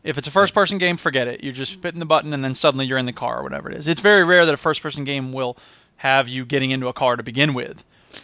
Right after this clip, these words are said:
So the fact that not only do you get in cars, but there's the, you know, the, the movement, the,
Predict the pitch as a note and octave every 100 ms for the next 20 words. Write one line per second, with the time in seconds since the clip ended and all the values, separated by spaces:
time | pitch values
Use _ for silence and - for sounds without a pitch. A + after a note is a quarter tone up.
0 | - - - D#3+ D3 F#3 G3 - D#3 D#3
1 | G3 G#3 F3 F3 E3 D3 C3 D4+ B3+ D#3
2 | D3+ - D#3+ D3 D3 D3 F#3 C3+ C3 C3
3 | A#2+ A2 C3+ C3 D3 A3 F#3+ E3+ D3 C#3+
4 | C#3